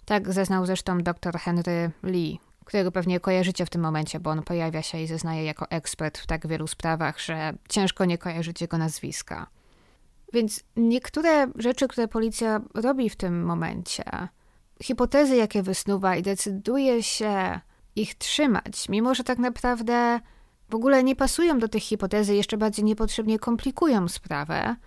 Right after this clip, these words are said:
to możliwe przyczynia się do tego, że ta sprawa rozczaruje was, jest dalej nierozwiązana. I powiedziałam już wcześniej, że na początku trzej mężczyźni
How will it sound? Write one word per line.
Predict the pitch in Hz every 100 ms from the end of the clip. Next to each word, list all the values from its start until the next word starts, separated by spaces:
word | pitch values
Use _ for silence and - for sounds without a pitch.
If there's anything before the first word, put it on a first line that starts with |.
| - - - -
to | - 247
możliwe | 254 240 254 233 220
przyczynia | - 214 254 240
się | -
do | 202
tego, | 214 214 208
że | 196
ta | 190
sprawa | - 208 202 202 196 190 _ _ -
rozczaruje | 202 208 - 202 196 196 196
was, | 185 185 -
jest | 190 190 -
dalej | 185 180
nierozwiązana. | 180 180 180 175 180 165 151 139 139 _ _ _
I | -
powiedziałam | 269 269 247 240 220
już | 196
wcześniej, | - 196 202 190
że | 180 180 180 -
na | 190
początku | 196 220 208 208
trzej | - 196
mężczyźni | 190 180 - 185 190 185 185